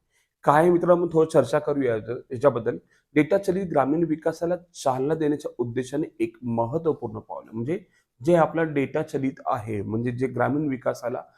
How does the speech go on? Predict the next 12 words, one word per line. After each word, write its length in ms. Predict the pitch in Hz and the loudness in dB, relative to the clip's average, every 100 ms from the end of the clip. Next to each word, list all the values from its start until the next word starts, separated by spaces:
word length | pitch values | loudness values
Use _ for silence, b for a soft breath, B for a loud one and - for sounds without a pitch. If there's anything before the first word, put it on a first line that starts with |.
| b b | b b
पूर्णपणे 460 | - 160 175 156 147 | 0 2 2 2 0
सपोर्ट 440 | - 143 - 165 | -2 -6 -2 -2
देण्याचं 260 | 143 131 135 | 0 -2 -4
काम 280 | - 120 117 | -4 -4 -2
करणार 360 | 113 107 110 | -2 -2 -4
आहे. 160 | 107 117 _ _ _ - | -6 -8 _ _ _ -2
आणि 500 | 127 147 160 165 - _ - | 4 4 4 0 -4 _ -10
actually 320 | 120 - 151 | -8 -2 -2
पाहायला 340 | 156 151 147 151 | 2 0 0 -2
गेलं 300 | 143 147 156 | -2 -2 -4
तर 60 | |
सव्वीस 760 | 165 - 139 123 127 165 180 | -4 -2 -2 0 -2 -2 -4